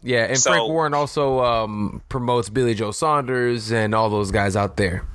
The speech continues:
Speaker 2: So the promotion will be there, and he's going to get exposure to the U S market.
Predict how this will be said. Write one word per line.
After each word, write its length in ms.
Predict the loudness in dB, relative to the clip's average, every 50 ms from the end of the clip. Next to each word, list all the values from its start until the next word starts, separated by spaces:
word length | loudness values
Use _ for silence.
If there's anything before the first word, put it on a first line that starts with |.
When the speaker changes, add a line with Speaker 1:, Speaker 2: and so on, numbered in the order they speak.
| -12 -12 -14 -14 -14 -14 -14 -14 -8 -8 -8 -8 -8 -8
Speaker 2:
So 180 | -4 -2 0
the 100 | 0 0
promotion 720 | 0 0 0 2 2 2 0 0 0 2 2 2 0 -2 -4 -8 -12
will 400 | -12 -6 -2 2 4 4 4 2
be 180 | 0 0 0
there, 300 | 2 2 2 2 2 2
and 100 | 2 2
he's 140 | 0 0 0
going 180 | 0 0 2 2
to 80 | 0
get 140 | 0 0 -2
exposure 560 | -2 -2 -4 -2 0 0 0 0 0 0 0
to 140 | 0 -2 -2 -2
the 80 | 0
U 140 | 2 2 2
S 140 | 2 2 0
market. 380 | 0 -2 -2 -4 -6 -8 -8